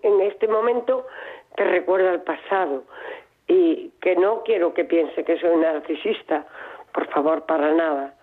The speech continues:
ni, ni que me consuela estar siempre triste. Pero, ¿cómo supera una persona, eh, cuando realmente el dolor es superior a ti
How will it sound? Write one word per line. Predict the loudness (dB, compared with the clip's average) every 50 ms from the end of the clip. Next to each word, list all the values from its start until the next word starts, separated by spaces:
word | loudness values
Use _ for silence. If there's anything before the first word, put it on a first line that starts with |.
| _ -20 -20 -20 _ _ _ -2
ni, | 2 2 4 4 4 2 2 0 0
ni | 2 2 2 2 0
que | 0 0
me | 0 0 0
consuela | 0 -2 -2 -2 0 0 0 2 2 0 -2
estar | -2 -4 -4 -4 -2 -2
siempre | 0 0 0 0 -2 -4 -4
triste. | -2 -2 0 0 0 -2 -4 -6 -8 -8 -8 -8 _ -20 -20 -20 -20 -20 -20 -20 _ _ _ _ _ _ _ _ _ _ _ -6 -2
Pero, | 0 2 2 2 0 0 -4 -8 -14 _ _ _ _ _ _ _ _ _ _
¿cómo | -2 0 2 2 2 0
supera | 0 -2 -2 0 0 0 2 2 0
una | 0 0 -2 -2
persona, | -4 -4 -6 -6 -4 -2 0 0 2 0 -2 -4 -8 -14 -20 -20 -20 -20 -20 -20 -20 _ _ _ _ _
eh, | 0 2 4 4 4 2 0 0 -4 -8 -12 _ _ _ _ _ -20 -20 -20 _ _ _ _ _ _ _ _ _
cuando | -2 2 2 4 4 4 4 2 2 2 2 0 -2 -2
realmente | -2 0 0 2 4 4 2 2 2 0 0
el | 2 2
dolor | 2 2 2 2 2 2
es | 0 -2 -2 -6 -12 -20 -16 -14
superior | -12 -4 0 2 4 4 4 2 0
a | -2
ti | 0 0 0 0 0 -2